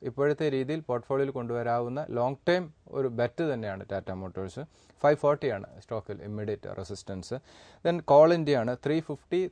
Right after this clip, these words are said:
ത്രീ തേർട്ടി രണ്ട് സപ്പോർട്ട് ലെവലാണ്. ഫോർ ഹൺഡ്രഡ് ആണ് സ്റ്റോക്കിലെ റെസിസ്റ്റൻസ്. Then സൺ ഫാർമ, ഈ ഫാർമ സെക്ടറിൽ, ഏഹ്, സൺ ഫാർമ വളരെ ഷാർപ്പായിട്ടുള്ള ഒരു കറക്ഷനെ നേരിട്ടു. Again, നയൻ ട്വന്റി ഇമ്മീഡിയറ്റ് വരാവുന്ന ഒരു സപ്പോർട്ട്.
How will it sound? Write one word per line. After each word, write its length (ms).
ത്രീ 140
തേർട്ടി 320
രണ്ട് 220
സപ്പോർട്ട് 420
ലെവലാണ്. 320
ഫോർ 240
ഹൺഡ്രഡ് 220
ആണ് 120
സ്റ്റോക്കിലെ 420
റെസിസ്റ്റൻസ്. 580
Then 120
സൺ 240
ഫാർമ, 420
ഈ 40
ഫാർമ 320
സെക്ടറിൽ, 440
ഏഹ്, 340
സൺ 200
ഫാർമ 340
വളരെ 360
ഷാർപ്പായിട്ടുള്ള 560
ഒരു 220
കറക്ഷനെ 400
നേരിട്ടു. 440
Again, 260
നയൻ 320
ട്വന്റി 380
ഇമ്മീഡിയറ്റ് 440
വരാവുന്ന 320
ഒരു 80
സപ്പോർട്ട്. 400